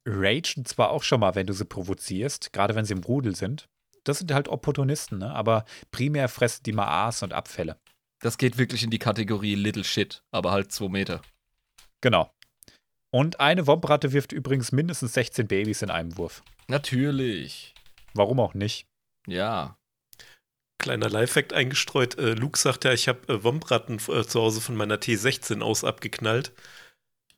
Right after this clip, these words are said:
Speaker 3: Hab ich grad mal reingepostet, dieses kleine, äh, dreiflügelige Ding, mit dem Luke auch so spielt.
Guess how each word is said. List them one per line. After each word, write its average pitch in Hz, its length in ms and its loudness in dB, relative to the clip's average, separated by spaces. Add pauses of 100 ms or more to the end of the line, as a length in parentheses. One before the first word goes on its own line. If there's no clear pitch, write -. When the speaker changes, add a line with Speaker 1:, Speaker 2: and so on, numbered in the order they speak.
(160)
Speaker 3:
Hab 98 120 -10
ich - 120 2
grad - 200 -2
mal 98 80 -2
reingepostet, 101 680 -2
dieses 104 460 -6 (280)
kleine, 117 600 4
äh, - 200 -10 (340)
dreiflügelige 117 840 2
Ding, 120 220 2
mit 107 120 -2
dem 104 140 0
Luke 120 220 0
auch 107 140 4
so - 160 -2
spielt. 139 640 -2